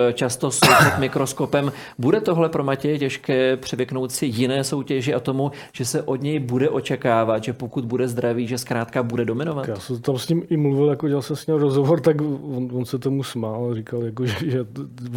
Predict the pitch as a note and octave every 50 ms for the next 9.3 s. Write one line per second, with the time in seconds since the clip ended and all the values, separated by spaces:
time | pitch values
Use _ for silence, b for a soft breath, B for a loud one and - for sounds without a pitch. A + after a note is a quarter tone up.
0 | B2+ - - - - C#3 C3 C3+ B2+ C#3 C#3 D3 C#3+ C3+ C#3+ C#3 C3 D3 D3 A#2+
1 | B2+ E3+ D#3+ C#3 C3+ B2+ D3 C#3+ C3+ - D3 D3 D3 C#3+ C#3 D#3 D#3 C#3 B2 -
2 | C#3+ C3+ C3+ C#3+ C#3 C#3 C3+ C#3 C#3 B2+ - D3 C3+ C3 B2+ B2+ B2 - C#3 C3
3 | B2 C3+ C3+ C3+ C3 C3 C3 C3 C3 C3+ B2+ B2+ B2+ B2+ C3 C3 C3 C3+ A#2+ A#2
4 | B B B B B B B - A#2+ B2 B2+ A#2+ B2 C#3 C3+ C3+ C3 C#3 B2+ A2+
5 | C3 B2 A#2+ A#2 C3 C3 B2+ G#2+ A2+ A#2 A2+ - C3+ C3 B2+ A#2+ - - B2+ A#2+
6 | A#2+ C#3 C#3 B2+ C3 C#3+ C3+ - C3+ C3+ C3+ C3 B2+ B2+ C3 B2+ A#2 - B2+ A#2
7 | A#2 A2 B2 A#2+ A2+ A#2+ A#2 G#2+ - - - - - - C#3 B2 G#2 A2 G#2+ -
8 | A#2+ A#2+ G#2+ G#2+ A2 - - A2+ G#2+ A2 G#2+ - - D3+ B2 - C3+ A2 A2+ B2
9 | A#2+ A#2 A2 G#2+ G2+ G#2+